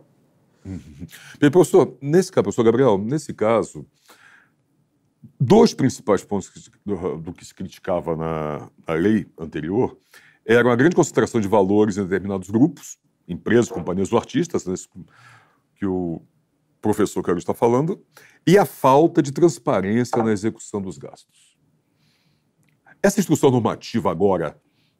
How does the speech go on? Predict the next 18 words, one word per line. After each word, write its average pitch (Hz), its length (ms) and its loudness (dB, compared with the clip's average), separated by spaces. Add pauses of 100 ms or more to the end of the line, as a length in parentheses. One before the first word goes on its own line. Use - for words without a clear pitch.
(180)
dessa 90 220 -8
nova 92 240 -2
lei 90 160 -4
de 85 100 -10
incentivo 85 380 -12
à 82 40 -10
cultura, 85 240 -12
isso 101 160 -16
vai 113 180 0
mudar 92 320 -6
alguma 78 280 -10
coisa? 87 340 -10 (800)
Há, 139 240 2 (120)
vai, 123 420 2
vai 131 240 4
haver 127 460 2 (200)
uma 98 80 -2
modificação? 101 760 -8